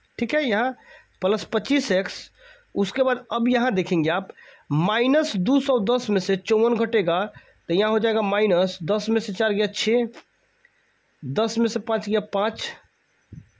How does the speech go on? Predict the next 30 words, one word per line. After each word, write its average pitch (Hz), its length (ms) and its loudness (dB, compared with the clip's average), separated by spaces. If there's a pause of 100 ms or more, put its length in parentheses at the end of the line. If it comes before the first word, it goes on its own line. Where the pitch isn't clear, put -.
(260)
यहाँ 190 280 0
हो 208 120 2
गया 196 140 0 (180)
एक, 165 260 0 (680)
बराबर 214 380 0
क्या 269 140 0
हो 254 60 2
जाता 180 240 -2
है, 139 80 -2
शून्य 190 420 -2
हो 127 140 -4
जाता 110 240 -14
है, 202 80 -12
ठीक 247 200 -2
है। 311 120 4 (400)
यहाँ 190 220 -2
क्या 277 160 0
हुआ, 285 180 2
शून्य 175 380 -2
हुआ। 131 220 -2 (120)
अब 262 180 0
देखिए 240 260 0
यहाँ 214 280 0
क्या 226 160 -2
करोगे 139 360 0
आप, 190 220 -2 (540)
यहाँ 202 180 0
जब 220 160 0
शून्य 294 360 2
बचा 180 340 0